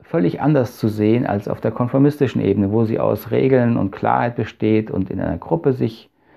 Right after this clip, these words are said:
einfinden, kommt wieder mehr eine Tendenz, eine Bewegung hin zu,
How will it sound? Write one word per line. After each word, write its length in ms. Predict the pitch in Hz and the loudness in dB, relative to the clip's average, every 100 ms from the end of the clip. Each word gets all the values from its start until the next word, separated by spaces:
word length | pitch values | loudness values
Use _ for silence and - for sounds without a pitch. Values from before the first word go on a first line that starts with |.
| _ _ _ _ _ | _ _ _ _ _
einfinden, 840 | 113 123 - 123 123 123 135 139 _ _ _ _ _ _ _ | -6 -6 -2 0 2 4 2 -2 _ _ _ _ _ _ _
kommt 320 | - 139 131 | -6 -4 0
wieder 200 | 131 127 | 0 4
mehr 180 | 127 131 | 4 4
eine 380 | 131 127 131 131 - _ _ | 4 2 0 -4 -12 _ _
Tendenz, 460 | 123 120 117 120 131 | -8 -4 -2 -2 0
eine 160 | 117 | 2
Bewegung 400 | 117 110 110 123 | 2 4 2 4
hin 180 | 113 113 | 2 0
zu, 360 | 113 117 117 | 0 0 0